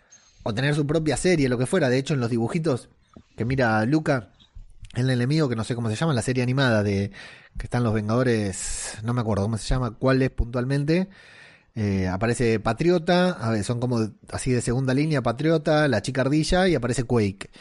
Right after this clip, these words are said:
eh, Daisy Johnson. Eh, ¿viste cu-, cuando pasa esto que, eh, hay un Flash que es súper querido en la tele, pero para el cine se llevan otro actor a hacer a Flash?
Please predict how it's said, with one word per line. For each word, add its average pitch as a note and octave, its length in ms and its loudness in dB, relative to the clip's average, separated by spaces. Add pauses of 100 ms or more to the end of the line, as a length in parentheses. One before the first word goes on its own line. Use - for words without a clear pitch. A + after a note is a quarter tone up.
(680)
eh, F2 400 -4
Daisy G#2 280 -2
Johnson. F#2 560 -4 (600)
Eh, F2+ 720 -4 (1080)
¿viste D#3+ 260 0
cu-, D#3+ 240 -2
cuando C#3+ 220 0
pasa D#3+ 260 2
esto E3 180 0
que, C#3 300 0
eh, C3 140 -2
hay C#3+ 160 2
un C#3+ 140 -2
Flash D#3+ 320 2
que - 120 -2
es A#2+ 60 -2
súper D3 320 0
querido C#3 260 2
en C3+ 80 0
la B2 140 0
tele, D#3+ 340 4
pero C#3+ 180 -2
para A#2 200 0
el A#2 60 -2
cine D3+ 220 0
se C3+ 120 -2
llevan C3+ 260 0
otro B2+ 220 0
actor B2+ 280 0
a A2 40 -2
hacer G#2+ 180 -2
a G#2 60 0
Flash? C3 480 0